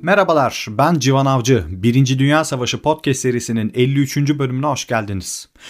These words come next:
Bu bölümde Türklerle İngilizler arasında geçen Zığındere Muharebesi'nin anlatımına başlayacağım.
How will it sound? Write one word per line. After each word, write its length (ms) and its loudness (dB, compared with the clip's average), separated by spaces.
Bu 120 4
bölümde 560 4
Türklerle 640 0
İngilizler 520 0
arasında 340 -4
geçen 400 -2
Zığındere 520 0
Muharebesi'nin 640 -2
anlatımına 600 0
başlayacağım. 520 -4